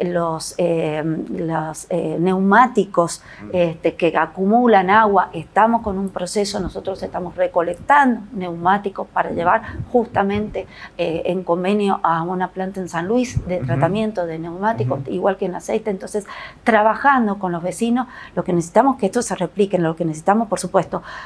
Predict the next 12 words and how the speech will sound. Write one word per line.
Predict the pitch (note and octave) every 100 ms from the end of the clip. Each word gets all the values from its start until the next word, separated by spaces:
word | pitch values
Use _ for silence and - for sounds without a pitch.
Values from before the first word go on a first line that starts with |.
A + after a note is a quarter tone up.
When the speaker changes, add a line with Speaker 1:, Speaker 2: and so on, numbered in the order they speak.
| -
Speaker 1:
estamos | E3 D#3+ F3 F3
trabajando | F3+ E3+ G3 G#3
intensifi-, | G3 - F3+ F3 G#3 -
eh, | G3 F3 E3 -
en, | E3+ E3+
con | F3+ E3+
mucha | G3+ A3
intensidad | A3 F#3+ F#3 F3 G3 G#3+ C4
y, | - -
y | E3
tenemos | - F3+ F#3+
que | - E3